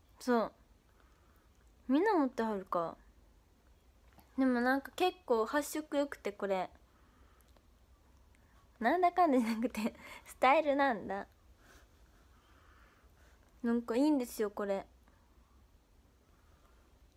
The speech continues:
綺麗なピンクになってくれる。で、オンタンがタンプレで、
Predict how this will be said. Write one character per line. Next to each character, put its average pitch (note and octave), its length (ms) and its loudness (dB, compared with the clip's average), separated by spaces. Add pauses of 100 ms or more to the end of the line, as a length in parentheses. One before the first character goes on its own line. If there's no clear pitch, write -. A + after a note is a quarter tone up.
(180)
綺 D#4 140 -2
麗 C#4 140 4
な A3 160 0
ピ A#3+ 180 -2
ン A#3 80 -2
ク A3 140 -6
に G3 100 -4
な F#3+ 100 -4
っ - 20 -10
て G3+ 160 -10
く G3+ 140 -8
れ G3 100 0
る。 G3 160 -4 (1700)
で、 D#4+ 320 2
オ C#4 120 0
ン C4+ 80 -2
タ A3 180 -2
ン G#3 80 -6
が G3+ 80 -2
タ A3 160 -6
ン A3 80 -6
プ A3 120 -12
レ G3+ 140 -2
で、 G3+ 240 0